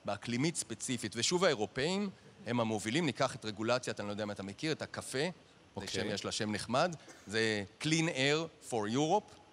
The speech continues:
Speaker 1: היא רגולציה לא חדשה, אבל לקח לה זמן להבשיל, והניע תהליכים, בהתחלה מדינות שמצטרפות, כמו נורווגיה שהיא חלוצה, אחר כך ערים שמצטרפות, היזמים שרואים את זה, אנחנו מכירים שניים,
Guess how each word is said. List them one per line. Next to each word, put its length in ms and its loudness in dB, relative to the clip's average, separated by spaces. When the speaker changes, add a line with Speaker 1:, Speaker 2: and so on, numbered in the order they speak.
Speaker 1:
היא 80 -4
רגולציה 380 4
לא 140 6
חדשה, 500 4
אבל 180 0
לקח 380 0
לה 80 2
זמן 300 2
להבשיל, 720 2
והניע 840 2
תהליכים, 640 2
בהתחלה 320 2
מדינות 400 2
שמצטרפות, 600 0
כמו 160 -4
נורווגיה 520 0
שהיא 140 -2
חלוצה, 580 0
אחר 160 0
כך 220 -2
ערים 260 4
שמצטרפות, 840 2
היזמים 680 4
שרואים 460 6
את 80 0
זה, 260 4
אנחנו 200 -2
מכירים 260 -2
שניים, 480 0